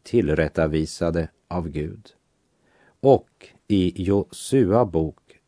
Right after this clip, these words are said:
som vi nu kommer till, så möter de konflikter och gör erövringar. Josua bok fulländar berättelsen om den förlossning som skedde då Israels barn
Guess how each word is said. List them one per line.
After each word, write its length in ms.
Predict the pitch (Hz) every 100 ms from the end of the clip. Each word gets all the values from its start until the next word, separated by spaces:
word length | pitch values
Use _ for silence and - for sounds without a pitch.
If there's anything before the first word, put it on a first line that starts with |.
| _
som 300 | - 110 101
vi 120 | 98 107
nu 160 | 82
kommer 380 | - 82 71 82
till, 360 | - 85 80 - _ _ _ _ _ -
så 180 | 113
möter 440 | 104 92 92 - 92
de 280 | 92 87 -
konflikter 1040 | - 78 76 - 101 - - - 120 117 92 _ -
och 160 | 117
gör 420 | 98 87 85 85 - -
erövringar. 840 | 113 82 71 67 65 76 85 85 _ _ _ _ _ _ _ _ _ _ _ _ _ -
Josua 640 | 127 123 - 165 107 143
bok 560 | 101 90 69 _ - _ _ -
fulländar 800 | - 151 139 85 82 90 110 127
berättelsen 1080 | 147 147 85 - - 98 95 - 113 73 -
om 220 | 120 120
den 300 | 101 87 87
förlossning 1040 | - 110 117 95 67 - - 92 87 80 - _
som 280 | - 92 85
skedde 580 | - - 117 85 90 104
då 220 | 92 87
Israels 720 | 110 104 - 92 95 98 -
barn 500 | 78 87 87 78 76